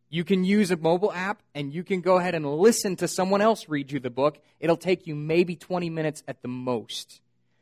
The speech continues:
And I want to encourage you, if you don't fear God enough, use his word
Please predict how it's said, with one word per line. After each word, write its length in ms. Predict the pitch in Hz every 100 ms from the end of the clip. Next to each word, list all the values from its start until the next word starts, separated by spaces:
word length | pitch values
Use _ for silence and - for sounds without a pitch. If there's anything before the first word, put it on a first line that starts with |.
| _
And 100 | 135
I 80 | 127
want 180 | 151 170
to 80 | 156
encourage 640 | 151 - 175 190 196 139
you, 300 | 127 113 107 - _ _ _ _ _ _ _ _
if 140 | 127 -
you 160 | 147
don't 240 | 208 202 - -
fear 180 | 208
God 280 | 180 185 180
enough, 540 | 160 170 180 131 - _ _ _
use 380 | 135 135 185 185
his 200 | 196 165
word 580 | 160 190 202 160 135